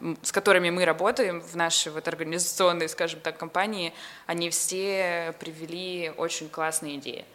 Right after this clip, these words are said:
которые, из-за которых фестиваль стал только лучше и больше, и всё такое прочее.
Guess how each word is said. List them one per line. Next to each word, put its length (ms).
которые, 720
из-за 140
которых 300
фестиваль 360
стал 240
только 220
лучше 380
и 100
больше, 460
и 260
всё 160
такое 220
прочее. 320